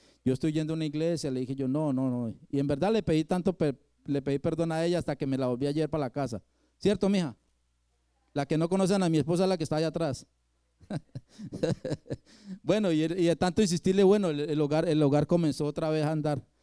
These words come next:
Hasta que un día ella me vio arreglándome, yo nunca me ponía ropa seria y me, me comencé a ir a la iglesia y, y, y ropa seria y todo. Y una vez me dijo, "¿Verdad? ¿Usted está yendo a la iglesia?" Y dije, "Sí, mi amor, yo estoy yendo a la iglesia".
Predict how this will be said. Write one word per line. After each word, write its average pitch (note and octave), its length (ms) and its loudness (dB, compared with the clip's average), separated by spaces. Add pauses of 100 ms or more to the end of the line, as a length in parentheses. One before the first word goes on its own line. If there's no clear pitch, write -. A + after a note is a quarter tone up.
(320)
Hasta C3 240 0
que - 100 -2
un E3 80 0
día F#3+ 140 6
ella F#3+ 140 4
me F3 120 4
vio D3+ 160 6
arreglándome, E3 960 2 (100)
yo B2 180 -2
nunca G#3 240 -2
me F3 140 0
ponía C#3+ 320 0
ropa D#3 320 -2
seria E3 240 0
y - 20 -2
me, C#3 200 0
me C3 180 0
comencé B2+ 440 -4
a E3 100 -2
ir F3+ 100 -4
a F#3 40 -2
la E3+ 80 0
iglesia E3+ 420 0
y, C3 140 -2 (380)
y, B2+ 220 2
y B2+ 240 2
ropa C3 360 0
seria D#3+ 260 0
y D3+ 40 0
todo. D#3 380 0 (580)
Y D3 220 4
una F3 280 2
vez F3 320 4
me F3 160 0
dijo, F3 260 4
"¿Verdad? D#3 300 6
¿Usted C4+ 140 6
está C#4 140 2
yendo C#4+ 200 6
a - 20 6
la A#3+ 80 8
iglesia?" F#3 480 4 (260)
Y - 80 -10
dije, G2+ 160 -4
"Sí, C3 260 -2
mi G3 80 0
amor, D#3 180 0
yo D#3+ 80 0
estoy E3 160 -6
yendo D#3+ 200 -2
a D#3+ 40 0
la D#3 80 0
iglesia". C3+ 440 -4